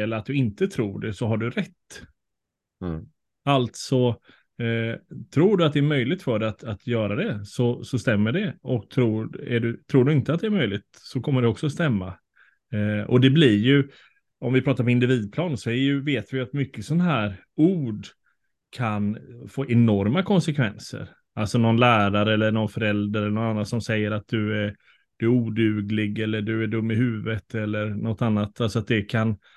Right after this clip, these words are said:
Speaker 1: en, en hel skolgång och efterföljande yrkesliv kan, kan ställa till det,
Speaker 2: Mm.
Speaker 1: eh, över en sån,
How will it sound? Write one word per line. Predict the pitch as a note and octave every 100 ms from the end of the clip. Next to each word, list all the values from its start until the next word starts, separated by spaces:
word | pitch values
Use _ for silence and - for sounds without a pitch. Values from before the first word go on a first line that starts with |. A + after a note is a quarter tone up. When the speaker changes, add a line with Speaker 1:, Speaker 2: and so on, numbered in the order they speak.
| _ _ _ -
Speaker 1:
en, | A#2 A#2+ B2
en | B2+ B2 B2+
hel | B2 A#2 G#2+
skolgång | - D#3 G#2+ G#2 A2+ G3+ C3+ G#2 F#2 _ _ -
och | A#2+
efterföljande | A#2+ - G#2+ A#2 A2 A2+
yrkesliv | A2+ G2+ A2 - A2 G#2
kan, | G#2+ G#2+ G#2
kan | - A2+
ställa | F#2+ G#2+ G#2
till | - G#2+ G2
det, | D3 F3 - _ _ _ _ G2+
Speaker 2:
Mm. | F#2+
Speaker 1:
eh, | A2 G#2+ G#2+ G#2+
över | A#2+ G#2+ A2
en | A2 G#2+ -
sån, | - A#2+ G2+ G2+ G#2 G2